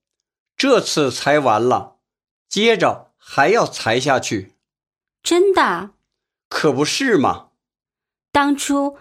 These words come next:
Speaker 2: 你不如来我们公司。
Speaker 1: 我也很后悔，当时小看你们公司了。
Speaker 2: 那时候我们公司确实不行，要人才没人才，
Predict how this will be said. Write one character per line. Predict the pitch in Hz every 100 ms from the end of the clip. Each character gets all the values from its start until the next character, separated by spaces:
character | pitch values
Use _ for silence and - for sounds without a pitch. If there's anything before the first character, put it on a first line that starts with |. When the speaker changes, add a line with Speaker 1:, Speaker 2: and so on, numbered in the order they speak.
| _
Speaker 2:
你 | 233
不 | 226 339 320
如 | 247
来 | 233 214 254
我 | 226 135
们 | 202 233
公 | 202 170
司。 | - 165 107 _ _ _ _ _ _ _ -
Speaker 1:
我 | 143 202
也 | 254 147
很 | 147 117
后 | 104 147 123
悔， | - 98 90 _ _ _ _ _ _ -
当 | 185 202
时 | 196 - 123 151 151 _ _
小 | - - 131 120
看 | - 233 156
你 | 120
们 | 107 104
公 | 139 135
司 | 135 139 139
了。 | 113 - _ _ _ _ _ _ _ _ _ _ _ _ _ -
Speaker 2:
那 | 330 269
时 | 247 214
候 | 208 220 190 - -
我 | - 190
们 | 196 214
公 | 285 285
司 | - 269 262
确 | - 359 247
实 | 220 - 180
不 | 202 269 202
行， | - 165 151 - _ _ _ _ _
要 | 330 262
人 | 196 180 220
才 | - 180 165 196 _ -
没 | 208 254
人 | 220 160 226
才， | - 160 135